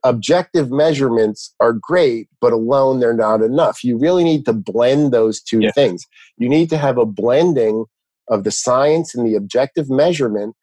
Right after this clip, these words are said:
Speaker 1: with a, with a, a somewhat of an intuitive, holistic approach to eating and exercise. And if you can do that correctly, the goal there is to end up not with the most effective weight loss program in six weeks,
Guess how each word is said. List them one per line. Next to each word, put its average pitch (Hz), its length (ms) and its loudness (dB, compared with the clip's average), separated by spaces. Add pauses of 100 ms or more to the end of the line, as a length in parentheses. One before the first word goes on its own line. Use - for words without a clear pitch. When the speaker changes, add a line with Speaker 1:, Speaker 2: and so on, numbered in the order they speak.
(300)
Speaker 1:
with 117 160 0
a, 120 100 0 (140)
with 120 220 0
a, 120 80 2 (100)
a 107 80 0
somewhat 147 680 0
of 110 120 0
an 113 100 -2
intuitive, 120 640 0 (100)
holistic 104 460 -4
approach 113 460 -4
to 143 160 -12
eating 135 340 2
and 139 100 0
exercise. 117 640 -4
And 117 100 0
if - 80 -4
you 160 140 0
can 139 180 -4
do 196 220 0
that 160 260 0
correctly, 104 580 -2 (640)
the 127 80 0
goal 180 420 0
there 120 280 0
is 113 140 -4
to - 120 -12 (120)
end 139 260 2
up 117 300 0 (500)
not 185 360 0
with 156 320 0
the 135 120 -2
most 135 300 0
effective 127 460 0
weight 135 280 0
loss 113 240 0
program 110 480 0
in 101 100 0
six - 340 -6
weeks, - 460 -2